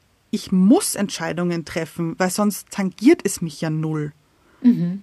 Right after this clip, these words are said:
Speaker 1: Also son-, sonst ist es mir nicht wert, dass sich etwas so entwickelt, wie es, wie ich es hoffe, dass es sich entwickelt. Kann man mir folgen?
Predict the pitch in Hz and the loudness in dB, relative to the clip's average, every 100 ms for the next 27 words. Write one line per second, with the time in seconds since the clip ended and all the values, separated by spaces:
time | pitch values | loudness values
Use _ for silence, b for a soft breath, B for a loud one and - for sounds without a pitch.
0 | _ 202 214 214 226 - - 214 - - | _ 2 2 2 0 -2 -2 -2 -2 -4
1 | 240 240 - 220 214 214 208 202 - 147 | -2 -2 2 4 4 4 0 -4 -8 -4
2 | 202 220 262 190 - - _ _ _ _ | -2 2 2 0 -4 -18 _ _ _ _
3 | _ _ - 196 190 - - - _ _ | _ _ 0 2 2 -4 -6 -10 _ _
4 | - 185 214 - - 190 196 190 180 180 | -12 -6 -4 -2 -4 -4 0 0 -2 -4
5 | 190 170 180 180 - - 190 185 - - | -4 -2 -2 -2 -4 -6 -6 -6 -8 -8
6 | 180 - 220 - 170 165 156 - 170 160 | -6 -4 -4 -4 -6 -8 -10 -8 -6 -6
7 | 160 151 - _ _ - - 226 311 311 | -10 -14 -18 _ _ -10 2 4 6 6
8 | 277 262 240 277 285 - | 4 2 0 -2 -2 -8